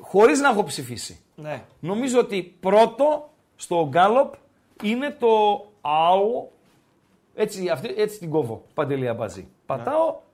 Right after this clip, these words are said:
Speaker 1: και επιβεβαιώνει ή
Speaker 2: Δεν
Speaker 1: δεν
Speaker 2: είναι το
Speaker 1: επιβεβαιώνει;
Speaker 2: άλλο. Ήτανε άλλο,
Speaker 1: Οχ!
Speaker 2: το αγγλικό.
Speaker 1: Το αγγλικό, ε. Είναι το
Speaker 2: Αλλά μόλις είπες για το άλλο,
Speaker 1: Ναι.
Speaker 2: ε, άρχισε να παίρνει τα πάνω του το άλλο.
Speaker 1: Παιδιά,
Speaker 2: Κατάλαβες;
Speaker 1: δεν είναι το... Είναι το εγγλέζικο.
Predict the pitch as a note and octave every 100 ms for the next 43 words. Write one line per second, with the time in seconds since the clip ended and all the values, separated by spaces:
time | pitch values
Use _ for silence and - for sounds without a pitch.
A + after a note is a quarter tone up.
0 | _ - F#3 F#3 E3+ C#3 F3+ B3+ C4+ -
1 | - - F3+ G3+ G#3 E3 D#3 C#3+ D3 D3+
2 | F3+ A3+ - - D#3+ G3+ G3 F#3 E3+ D#3
3 | D#3 D#3+ G3+ D4 D#4 - - _ D#3+ D3+
4 | C#3+ C#3 D3 D#3 G3+ A#3+ - - D3+ C3+
5 | C3+ - D4+ C#4+ C3+ C#3 - F3+ D#4 D3+
6 | D3+ D3+ D3 D#3+ G#3+ B3+ B3 F#3+ - A3
7 | A3 E3 E3 C#3+ C3+ C3+ C#3 D3 F3 E3
8 | F#3 A3+ D4+ C#4+ _ _ _ _ - D3
9 | D3+ F3 G3+ G#3+ G3 G3 G3 F3 F#3 D#3+
10 | D3 D3+ D3 C3 G2+ - - _ _ _
11 | F#3 D#3+ D#3 F3 - - C3 D3 G3+ F3
12 | D#3+ D3+ D#3+ A3+ D#4+ B3+ F#3 C3+ D3+ C3
13 | B2+ F#3 E3+ -